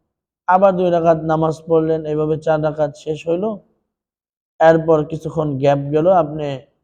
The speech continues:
একশো বার বললেন সুবহানাল্লাহ, একশো বার বললেন আলহামদুলিল্লাহ, একশো বার বললেন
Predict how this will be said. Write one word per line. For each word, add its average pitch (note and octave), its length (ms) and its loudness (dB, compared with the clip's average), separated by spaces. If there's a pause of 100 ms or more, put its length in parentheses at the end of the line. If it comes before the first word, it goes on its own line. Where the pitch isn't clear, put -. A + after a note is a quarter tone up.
(420)
একশো C#3+ 260 -4
বার D3 160 2
বললেন C#3 380 -2
সুবহানাল্লাহ, C3+ 1120 0 (1000)
একশো D3 220 -6
বার D3 160 4
বললেন C#3 380 0
আলহামদুলিল্লাহ, C3+ 1300 -2 (840)
একশো C#3+ 300 -6
বার D3 240 2
বললেন C3+ 520 -2